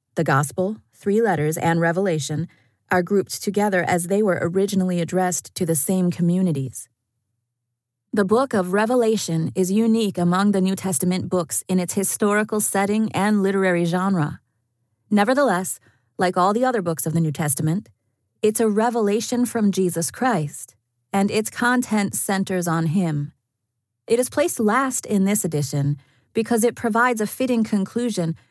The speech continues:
not only to the New Testament, but also to the entire story of the Bible. As the book of Revelation draws to a close,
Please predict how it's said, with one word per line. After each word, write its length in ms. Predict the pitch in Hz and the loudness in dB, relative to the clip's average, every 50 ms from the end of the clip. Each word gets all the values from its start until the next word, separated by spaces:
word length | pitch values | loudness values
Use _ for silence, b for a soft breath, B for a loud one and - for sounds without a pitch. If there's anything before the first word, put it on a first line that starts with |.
| B | B
not 220 | - 220 233 262 262 | 2 4 4 4 4
only 240 | 269 277 269 254 226 | 4 4 4 2 2
to 180 | 220 - 262 | 0 -2 0
the 80 | 233 226 | 2 4
New 220 | 208 208 214 208 | 4 4 4 2
Testament, 840 | 196 - - 269 277 - - - 214 180 156 143 139 139 - - - _ _ _ _ _ _ _ | 0 -2 -2 -2 -2 -2 -2 0 0 0 2 0 0 -4 -6 -10 -20 _ _ _ _ _ _ _
but 140 | - 226 226 | 2 2 4
also 360 | 233 240 254 262 - - 247 | 4 4 2 2 0 0 -2
to 160 | 226 - - | -2 -2 -2
the 140 | 226 214 208 | 0 0 2
entire 540 | 196 196 202 - - - 233 240 247 247 240 | 2 2 0 -2 -2 0 0 2 2 2 0
story 580 | 233 - - - 190 185 180 175 170 165 165 - | 0 -2 -2 -2 0 0 0 0 0 -2 -2 -2
of 140 | - 165 | -4 -4
the 80 | 165 160 | -2 -2
Bible. 480 | - 156 143 139 139 123 127 127 - _ _ _ _ _ _ _ _ _ _ _ _ _ _ _ _ _ | -2 0 0 0 0 -2 -4 -6 -8 _ _ _ _ _ _ _ _ _ _ _ _ _ _ _ _ _
As 200 | - 202 202 190 | 0 2 2 2
the 80 | - 214 | 2 0
book 220 | 196 220 240 254 | 0 0 0 0
of 120 | 302 285 247 | 0 0 0
Revelation 640 | 254 247 233 233 208 180 165 160 - - 185 185 180 | 0 0 2 2 2 2 0 0 -2 -2 0 0 0
draws 380 | 170 180 175 175 185 190 185 | 2 2 2 2 2 0 -2
to 100 | - - | -2 -2
a 80 | 202 190 | -4 -4
close, 500 | - - 185 160 151 151 147 143 139 | -4 -2 -2 0 0 0 0 -2 -4